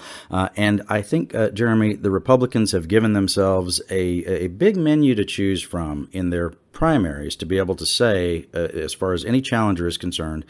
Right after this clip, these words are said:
that you don't even, there shouldn't even be a primary. In, in March, they shouldn't even have an election, uh, is the way they have set it up. Um, I was thinking about the fact that in the last decade or so,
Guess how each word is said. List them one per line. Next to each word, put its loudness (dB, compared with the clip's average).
that 0
you 2
don't 2
even, -2
there 2
shouldn't 2
even 4
be 4
a 4
primary. -12
In, 0
in 6
March, 4
they 4
shouldn't 2
even 2
have -2
an 0
election, -2
uh, 2
is -2
the 0
way 4
they 4
have -2
set 2
it 4
up. 0
Um, 0
I -2
was -2
thinking 0
about 2
the -6
fact 0
that 0
in 0
the 2
last 0
decade 2
or 2
so, 4